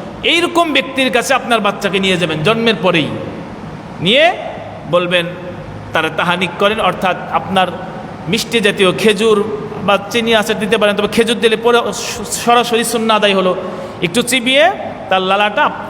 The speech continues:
বাচ্চার গালে দিতে বলবেন, এটা তাহানিক হয়ে গেল। এটা বাচ্চার একটা অধিকার। وكان أول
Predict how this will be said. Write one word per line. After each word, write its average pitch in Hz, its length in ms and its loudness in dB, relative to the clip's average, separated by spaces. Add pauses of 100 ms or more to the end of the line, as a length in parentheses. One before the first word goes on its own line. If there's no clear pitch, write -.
(140)
বাচ্চার 175 340 0
গালে 165 220 0
দিতে 156 220 0
বলবেন, 131 320 0 (920)
এটা 202 220 0
তাহানিক 196 300 2
হয়ে 170 200 2
গেল। 139 200 0 (1900)
এটা 214 160 2
বাচ্চার 208 420 0
একটা - 180 -2
অধিকার। 196 480 2 (3500)
وكان 247 420 2
أول 262 580 4